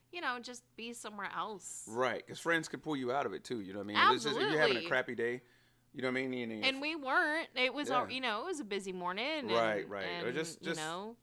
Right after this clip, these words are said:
Speaker 2: just, just like, well,
Speaker 1: just
Speaker 2: even if the
Speaker 1: doing
Speaker 2: day prior
Speaker 1: stuff.
Speaker 2: was crappy.
Speaker 1: Wow.
Speaker 2: Yeah, the day prior was crappy, and he's like, and he said, "Yeah, hey, I was gonna stop by yesterday."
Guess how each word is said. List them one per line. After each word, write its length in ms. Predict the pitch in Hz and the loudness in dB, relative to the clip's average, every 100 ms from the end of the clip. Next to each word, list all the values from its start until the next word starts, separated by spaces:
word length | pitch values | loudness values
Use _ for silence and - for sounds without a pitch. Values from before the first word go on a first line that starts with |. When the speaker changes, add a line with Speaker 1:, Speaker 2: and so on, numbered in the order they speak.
| _ _ _ | _ _ _
Speaker 2:
just, 260 | 214 226 - | -6 -6 -6
just 260 | 175 - 135 | -8 -4 0
like, 160 | 127 | 2
well, 120 | 131 | 4
Speaker 1:
just 120 | 127 120 | 2 2
Speaker 2:
even 140 | 117 | 0
if 80 | 117 | 0
the 60 | |
Speaker 1:
doing 100 | - | 2
Speaker 2:
day 120 | 466 113 | 2 2
prior 280 | 131 139 | 2 2
Speaker 1:
stuff. 80 | 123 | 2
Speaker 2:
was 100 | 98 | -2
crappy. 320 | - 82 - - _ _ _ _ 190 | -6 -8 -10 -16 _ _ _ _ -18
Speaker 1:
Wow. 80 | 175 160 135 | -16 -14 -6
Speaker 2:
Yeah, 160 | 110 | -4
the 80 | 101 | -4
day 160 | 101 110 | -2 -2
prior 280 | 101 113 113 | 0 0 0
was 100 | 110 | -2
crappy, 380 | - 113 113 117 | -2 -2 -2 -4
and 100 | 104 | -6
he's 140 | 101 101 | -8 -6
like, 160 | 98 - | -6 -4
and 140 | 110 | -4
he 100 | 127 | -4
said, 280 | 123 185 131 | 0 0 2
"Yeah, 140 | 110 | 0
hey, 180 | 104 131 | 0 2
I 40 | 113 | 2
was 100 | 131 | -2
gonna 140 | 147 | -6
stop 240 | 110 139 - | -4 -4 -2
by 140 | 113 | -4
yesterday." 500 | 107 156 - 98 98 | -2 -4 -6 -4 -6